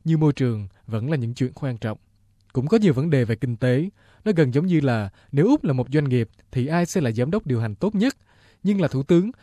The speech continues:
bạn có trách nhiệm với cả một cộng đồng và mọi người với nhiều vấn đề phức tạp hơn nhiều, chứ không phải là chỉ vấn đề tiền bạc không thôi.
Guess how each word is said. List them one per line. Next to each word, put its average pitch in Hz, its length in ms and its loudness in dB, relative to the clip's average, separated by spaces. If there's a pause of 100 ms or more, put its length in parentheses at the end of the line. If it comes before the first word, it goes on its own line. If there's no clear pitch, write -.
(140)
bạn 131 180 0
có 233 120 -2
trách 269 160 -2
nhiệm 143 200 0
với 170 120 0
cả 123 240 -2
một 156 100 2
cộng 139 220 -4
đồng 123 200 0
và 110 100 -4
mọi 113 200 -4
người 117 320 -2 (200)
với 135 160 0
nhiều 165 140 2
vấn 147 160 -2
đề 117 120 0
phức - 220 -6
tạp 104 200 -6
hơn 135 140 -4
nhiều, 110 320 -4 (220)
chứ 226 120 0
không 185 180 0
phải 110 220 0
là 143 120 0
chỉ 113 160 -6
vấn 147 180 -2
đề 120 140 -2
tiền 107 240 -6
bạc 101 120 -4
không 123 240 -8
thôi. 113 320 -2